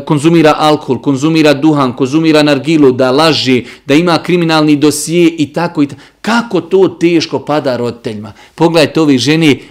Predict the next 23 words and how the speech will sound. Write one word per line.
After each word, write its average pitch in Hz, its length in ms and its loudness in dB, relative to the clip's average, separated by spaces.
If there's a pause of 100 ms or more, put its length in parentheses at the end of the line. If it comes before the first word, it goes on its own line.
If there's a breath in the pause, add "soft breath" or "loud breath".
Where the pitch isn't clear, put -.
uzima 147 400 0
datulu, 147 600 0 (200 loud breath)
polovi 143 400 4
datulu 151 460 0
i 131 100 -2
dade, 139 420 -2
daje 147 380 2
jednoj 165 280 0
čerci 156 420 -2
i 143 140 -2
drugoj 143 300 2
čerci 147 340 -2
po 135 120 -4
pola 143 260 0
datule. 110 400 -6 (280 loud breath)
Pa 143 100 2
je 147 160 2
to 247 240 4
fasciniralo 185 920 2 (140 loud breath)
Aishu, 156 480 2
radijallahu 131 540 0
ta'ala 156 240 2
anha, 156 260 2